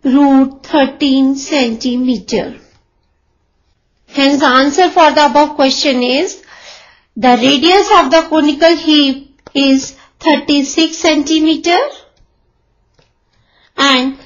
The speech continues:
slant height of the conical heap is twelve root thirteen centimeter. I hope the solution is clear to you.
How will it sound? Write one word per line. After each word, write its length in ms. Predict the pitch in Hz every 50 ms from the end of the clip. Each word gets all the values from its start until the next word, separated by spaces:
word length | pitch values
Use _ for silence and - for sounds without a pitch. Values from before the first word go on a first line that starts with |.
| _ _ -
slant 500 | - - 320 320 302 320 339 349 349 320
height 260 | 330 339 320 320 262
of 220 | 311 294 269 247
the 120 | 269 302 269
conical 500 | 294 294 277 254 262 269 277 285 277 277
heap 420 | 277 277 277 262 247 233 226 233
is 320 | 247 247 254 262 - - - _ _ _ _ _ _ _ _ _ _ _
twelve 540 | - 285 311 311 285 262 240 240 254 269 269 - - _ _ _ _ -
root 540 | 233 247 277 277 269 262 269 269 269 -
thirteen 760 | - - 294 254 254 240 - - 294 277 269 262 262 269 285
centimeter. 1120 | 285 - - 269 233 220 226 - - 240 240 240 247 247 240 208 - - - - 170 160 - - _ _ _ _ _ _ _ _ _ _ _ _ _ _ _ _ _ _ _
I 220 | - - 214 226 240
hope 420 | 226 - - 294 294 302 294 294
the 100 | - 294
solution 560 | 285 294 311 269 262 285 277 277 311 311 294
is 140 | 302 302 294
clear 340 | - - 285 302 311 320 311
to 80 | 311 311
you. 420 | 302 294 330 392 523 - - -